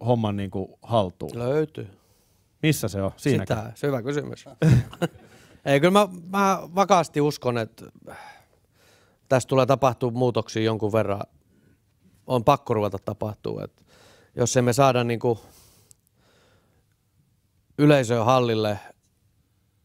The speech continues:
Speaker 2: vaikka me yritetään kaikennäköisiä lippujakoja ja, ja halpoja lippuja ja silti ne ei tuu sinne, niin jotain tässä, niinku, seurassa täytyy ruveta tapahtuu, koska en mä usko, että kukaan Turussa haluaa, tai no, ehkä osa haluaa sen, että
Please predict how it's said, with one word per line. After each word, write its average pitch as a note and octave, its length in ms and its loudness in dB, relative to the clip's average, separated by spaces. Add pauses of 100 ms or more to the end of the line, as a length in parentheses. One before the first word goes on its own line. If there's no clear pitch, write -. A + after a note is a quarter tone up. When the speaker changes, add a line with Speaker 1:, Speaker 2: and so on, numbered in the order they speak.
(600)
Speaker 2:
vaikka A#2 160 -2
me B2 80 4
yritetään A#2+ 360 2
kaikennäköisiä G#2+ 840 -2 (960)
lippujakoja A2+ 840 0
ja, G#2+ 160 -8
ja A2 140 -12 (300)
halpoja A2+ 520 2
lippuja A2 400 0
ja G#2+ 60 -4
silti B2 280 2
ne A2+ 120 2
ei A2 80 2
tuu B2 120 0
sinne, G#2+ 300 -2
niin G#2 120 -2 (360)
jotain C3+ 360 4
tässä, A2 220 -2
niinku, G#2 140 -2
seurassa G#2+ 340 2
täytyy G#2+ 220 0
ruveta G#2+ 200 0
tapahtuu, G#2 520 -2
koska - 360 -4
en A#2+ 60 2
mä B2+ 100 4
usko, C3+ 240 2
että A2+ 120 -2 (320)
kukaan E3 420 4
Turussa A2+ 420 0
haluaa, G#2+ 540 0 (520)
tai C3+ 120 6
no, D3+ 100 6
ehkä D#3 320 2
osa C3+ 460 4
haluaa A#2 380 2
sen, A2+ 220 -4
että G#2 160 -6